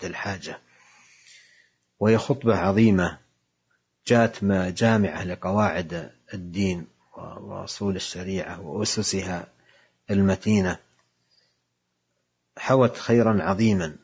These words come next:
وهي كلمات عظيمة قوية مؤثرة، لها وقع عظيم في القلوب لمن يحسن تأملها. ومن قوة وقع هذه ال-، ال-، الكلمات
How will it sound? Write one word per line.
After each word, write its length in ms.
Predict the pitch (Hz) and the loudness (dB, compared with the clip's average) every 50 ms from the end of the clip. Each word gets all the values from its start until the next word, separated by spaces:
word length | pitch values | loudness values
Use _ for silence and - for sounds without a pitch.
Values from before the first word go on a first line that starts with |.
| _ _ _ _ _ _ _ | _ _ _ _ _ _ _
وهي 240 | 104 120 127 123 120 | 0 2 2 2 2
كلمات 580 | - 117 107 107 107 113 120 123 117 - - | 2 2 2 4 4 4 4 4 2 0 -2
عظيمة 560 | - 82 90 95 113 113 104 92 85 80 - - - | -4 -2 0 2 4 4 4 2 0 -4 -8 -6 -4
قوية 520 | 101 101 107 113 113 101 95 85 80 - - _ _ - | 0 2 4 4 4 4 2 -2 -4 -8 -14 _ _ -10
مؤثرة، 680 | 98 95 95 - - - - 208 190 175 175 - - - _ _ _ 240 _ _ _ _ _ _ _ _ _ _ _ _ _ _ _ _ _ _ _ _ - | -4 -2 -2 -2 -2 -4 -4 -4 -4 -4 -4 -6 -8 -14 _ _ _ -20 _ _ _ _ _ _ _ _ _ _ _ _ _ _ _ _ _ _ _ _ 0
لها 180 | 107 107 104 | 2 4 4
وقع 500 | 104 107 117 117 - - 90 76 - - _ _ _ _ _ _ _ _ - | 6 4 4 2 2 0 -2 -2 -4 -10 _ _ _ _ _ _ _ _ -18
عظيم 380 | - - 107 101 117 123 123 107 | -10 -8 -2 2 4 4 4 4
في 120 | - - | 0 -2
القلوب 540 | 95 92 - 104 101 107 117 127 127 113 117 | -8 -8 -4 -2 0 2 2 2 2 2 2
لمن 340 | 107 104 104 104 104 104 110 | 2 4 4 4 4 4 4
يحسن 460 | 127 127 123 - - - 139 131 123 | 4 4 2 2 2 2 4 2 2
تأملها. 720 | - 117 85 101 104 104 101 101 95 87 - - - - - _ _ _ _ _ _ _ _ _ _ _ _ _ _ _ _ _ _ _ _ _ _ _ _ _ _ _ _ _ _ _ - - _ _ _ _ _ _ - | 2 2 2 4 4 4 2 2 2 0 -2 -2 -4 -8 -14 _ _ _ _ _ _ _ _ _ _ _ _ _ _ _ _ _ _ _ _ _ _ _ _ _ _ _ _ _ _ _ -20 -20 _ _ _ _ _ _ 0
ومن 240 | 110 110 113 117 117 | 4 4 6 4 4
قوة 460 | 117 - 143 143 135 135 123 - - 113 | 4 4 4 6 8 6 6 6 4 4
وقع 340 | 104 110 120 117 - - | 4 4 4 2 0 -2
هذه 840 | 95 98 95 92 95 98 110 117 120 107 110 101 101 107 120 143 - - - | 0 0 2 2 0 2 2 2 4 4 4 4 4 4 4 2 0 -4 -4
ال-، 300 | 113 104 95 95 87 - | -2 0 0 0 -2 -6
ال-، 300 | 98 101 92 85 - - | -8 -8 -10 -10 -12 -12
الكلمات 800 | 98 95 92 - - 110 107 104 98 101 113 123 147 135 127 | -14 -14 -10 -4 -2 2 2 4 4 4 4 2 0 -2 -4